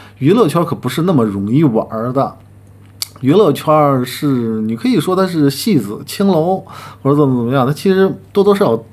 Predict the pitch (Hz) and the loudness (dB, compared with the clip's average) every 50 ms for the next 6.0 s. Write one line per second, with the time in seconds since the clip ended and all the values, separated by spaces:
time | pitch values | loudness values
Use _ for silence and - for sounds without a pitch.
0 | - - 220 262 262 - 185 143 127 110 123 123 156 151 156 156 151 156 147 - | -6 -2 0 0 0 0 0 -2 -2 -2 -2 2 2 4 4 2 0 -4 -4 -2
1 | - 127 110 113 151 202 190 156 - 95 - 135 131 - 151 127 113 107 113 135 | 0 0 2 2 2 2 2 2 0 -2 -4 -8 -6 -4 -4 -4 -2 -2 -2 -2
2 | 185 190 156 151 147 143 147 151 151 143 135 131 - - - - - - - - | -2 -2 -2 0 0 2 2 2 2 2 0 -2 -6 -14 -18 -18 -18 -20 -20 -20
3 | - - - - 117 113 123 139 170 196 220 233 233 233 226 208 185 170 - 180 | -20 -16 -8 -2 0 2 2 2 2 2 2 2 4 4 4 4 2 2 0 0
4 | 165 151 131 117 110 107 147 180 196 190 190 202 190 160 135 123 117 - 170 160 | 2 2 2 2 2 0 0 0 0 0 2 2 2 2 2 0 0 0 0 2
5 | 131 107 98 139 139 - 151 151 156 156 160 151 143 139 131 123 127 127 - | 2 2 0 -2 -2 0 2 2 2 2 2 2 2 2 2 0 -2 -4 -8